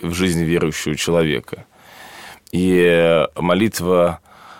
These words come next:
как слово, молитва как выраженная мысль или молитва, которая произнесена в уме,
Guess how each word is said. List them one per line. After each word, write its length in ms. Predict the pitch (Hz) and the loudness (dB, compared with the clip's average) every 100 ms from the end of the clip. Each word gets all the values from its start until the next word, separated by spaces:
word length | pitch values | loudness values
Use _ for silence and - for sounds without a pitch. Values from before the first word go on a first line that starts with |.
| - _ _ - | -20 _ _ -2
как 220 | 92 - | -2 0
слово, 680 | - 113 127 107 87 78 71 | 0 2 2 2 2 2 -2
молитва 420 | 76 90 90 80 | -4 -2 -2 -4
как 220 | 82 78 | -2 -2
выраженная 800 | 85 98 92 85 85 85 85 82 | 0 2 2 0 -2 -2 0 0
мысль 480 | 85 107 113 - 85 - _ - - - | 0 0 -2 -4 -8 -12 _ -20 -20 -8
или 480 | 85 82 85 80 78 | -2 2 4 4 4
молитва, 440 | 87 90 98 - 85 | 2 2 0 -2 -2
которая 440 | 87 92 87 87 | -2 0 0 0
произнесена 760 | - 85 78 85 - 90 90 | -2 -4 -2 -2 -2 0 0
в 80 | 80 | 0
уме, 360 | 82 104 123 | 0 0 -2